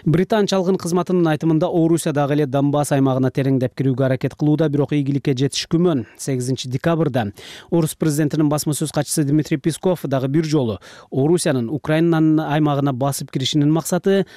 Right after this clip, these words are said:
Донбасстын жана Украинанын түштүк чыгышынын элин коргоо экенин билдирген. Британ чалгындоо кызматынын жаңы баяндамасында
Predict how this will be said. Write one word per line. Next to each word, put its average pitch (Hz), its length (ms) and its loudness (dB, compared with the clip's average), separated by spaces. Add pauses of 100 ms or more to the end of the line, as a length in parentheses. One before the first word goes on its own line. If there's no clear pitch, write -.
(180)
Донбасстын 127 560 0 (100)
жана 139 360 0
Украинанын 165 600 0
түштүк 180 360 -4
чыгышынын 170 420 2
элин 156 260 2 (300)
коргоо 165 420 2
экенин 156 280 0
билдирген. 107 400 -6 (340)
Британ 185 360 0
чалгындоо 175 460 0
кызматынын 160 600 0
жаңы 147 260 0
баяндамасында 135 1000 0